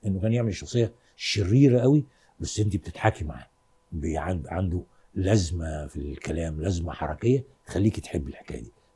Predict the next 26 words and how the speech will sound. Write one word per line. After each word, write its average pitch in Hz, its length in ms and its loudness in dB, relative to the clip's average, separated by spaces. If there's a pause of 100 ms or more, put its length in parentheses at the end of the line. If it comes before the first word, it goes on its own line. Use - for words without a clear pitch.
فهو 151 260 12
ده 156 200 12
كان 143 460 4 (500)
أبو 120 200 10
الوليد، 85 360 4 (360)
الرجل 139 280 6
اللي 107 120 4
متزوج 95 460 2
الست 113 400 -2
دي 92 200 -2 (300)
القوية 107 640 6
جدًا، 98 480 2 (800)
اللي 131 400 8
بي-، 98 220 4
بي-، 90 120 -2
بيعمل 82 480 -4
لها 101 360 0
مليون 87 440 0
حساب، 143 440 4 (840)
وإزاي 95 1300 2
يقنعها 127 480 0
إن 117 140 -2
هي 113 400 8
اللي 139 160 4
تجيب 131 300 4
له، 135 120 6